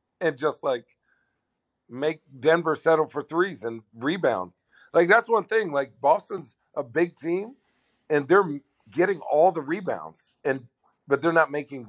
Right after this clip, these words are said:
baskets. If Boston could just rebound and make layups, the game will be closer. So I think Denver, you gotta keep Denver from getting rebounds, which I don't think they can.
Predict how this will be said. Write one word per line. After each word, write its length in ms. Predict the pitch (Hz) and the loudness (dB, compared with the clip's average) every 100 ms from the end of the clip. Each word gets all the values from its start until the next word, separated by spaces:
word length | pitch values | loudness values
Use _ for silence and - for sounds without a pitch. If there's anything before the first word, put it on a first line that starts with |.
| 98 | -2
baskets. 600 | 127 151 - 73 - - _ _ _ | 0 0 -6 -20 -20 -20 _ _ _
If 240 | 147 120 | -4 0
Boston 460 | 147 156 185 - 180 | 4 4 4 -4 -8
could 220 | - 120 | -8 -14
just 460 | 101 139 156 - _ 101 | -4 -4 -4 -8 _ -16
rebound 720 | 120 165 160 151 147 170 - _ _ - | -10 -4 0 2 0 -6 -14 _ _ -6
and 100 | 135 | -4
make 140 | 131 | -2
layups, 600 | 131 165 175 113 - - _ _ _ | 2 4 4 0 -4 -16 _ _ _
the 100 | 139 | -10
game 220 | 131 156 | -6 -6
will 100 | 143 | -6
be 140 | 123 120 | -8 -2
closer. 420 | 147 170 - 101 | 0 0 -2 -10
So 280 | - 131 120 - | -4 -4 -4 -6
I 80 | 120 | -4
think 220 | 147 143 _ _ 180 | -6 -12 _ _ -6
Denver, 520 | 135 190 190 113 110 _ _ _ _ - _ _ | 0 0 2 -4 -4 _ _ _ _ -20 _ _
you 140 | 131 139 | -6 2
gotta 180 | 185 | 2
keep 320 | 160 156 127 107 | 2 -8 -12 -2
Denver 580 | 139 170 147 131 131 - _ | 0 0 0 -2 -2 -8 _
from 400 | 147 165 165 156 - 98 | 2 4 4 -2 -16 -8
getting 300 | 143 139 131 | -6 -6 -8
rebounds, 560 | 143 117 90 - - _ _ | -10 -8 -10 -10 -20 _ _
which 180 | 135 147 | -4 0
I 80 | |
don't 160 | 135 120 | 0 -2
think 140 | 123 | -8
they 120 | 104 101 | -10 -12
can. 200 | - | -14